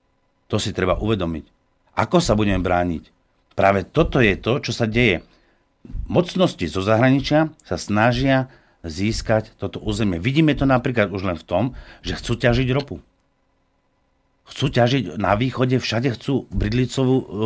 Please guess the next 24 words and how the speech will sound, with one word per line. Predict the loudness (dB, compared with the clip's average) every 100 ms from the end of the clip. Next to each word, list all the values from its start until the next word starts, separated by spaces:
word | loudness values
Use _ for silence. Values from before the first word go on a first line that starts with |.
| 0 0
ako, | -4 -6 -8
e, | -2 -2 0
ťažiť | -2 0
ropu. | 0 -2 -6 -10 _ _ _ _ _ _ _ _ _ _ _ _
Tak | -12 -10 0
teraz | 0 0 -2
si |
uvedome, | 2 2 2 0 -2 -8 _ _ _ _ _
keď | -4 -4 -6 -14 -20 -8
dneska | 0 0 2 0
sa | 0
bráni | 2 4 4 2 -2 _ _ _
pár | 2 2 2
občanov | 0 2 2 2
nejakou | -2 -4 -2
petíciou, | -2 -2 -2 -2 0
že | 0
nesúhlasí | 0 0 -2 -2 -6
s | -10
tým, | -8 -10 -12 _ _ _ _
no | -4
už | -4 -4
keď |
tu | -4